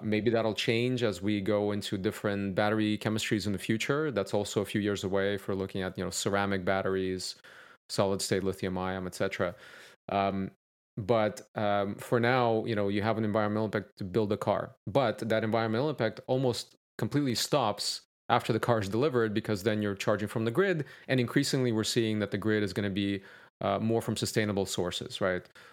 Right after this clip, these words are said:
There's a proposal now to cover both coasts of the U S with offshore wind production, which will, will be big enough to cover, for example, the needs of ten million households. That's a great start. We have other clean forms, so in the next, you know, few decades, we're gonna catch up,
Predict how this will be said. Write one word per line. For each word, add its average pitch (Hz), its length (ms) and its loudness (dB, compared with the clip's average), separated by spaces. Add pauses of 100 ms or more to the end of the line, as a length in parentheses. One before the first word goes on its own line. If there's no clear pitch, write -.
(100)
There's 101 140 -2
a 98 40 -4
proposal 123 480 2
now 107 360 2
to 98 220 -2
cover 104 400 0
both 113 340 0
coasts 107 340 0
of 95 80 -4
the 95 100 -2
U 104 180 2
S 131 340 -2
with 98 320 -2
offshore 101 520 0
wind 123 180 -2
production, 113 640 0 (380)
which 101 380 -2
will, 101 460 0
will 104 180 -2
be 98 160 -2
big 113 220 2
enough 110 260 0
to 110 100 -2
cover, 104 260 0
for 110 100 -2
example, 101 420 0
the 98 120 0
needs 107 280 0
of 104 140 -4
ten 120 240 0
million 104 240 0
households. 92 540 -4
That's 104 160 -4
a - 20 -2
great 107 260 0
start. 117 440 0 (480)
We 110 80 4
have 104 140 0
other 104 380 4
clean 104 240 0
forms, 110 400 0
so 98 180 0
in 98 60 -2
the 101 60 0
next, 101 360 -2
you 98 80 -2
know, 90 120 -2
few 110 220 -2
decades, 95 640 0
we're 101 80 -4
gonna 95 160 -2
catch 95 300 -2
up, 101 240 0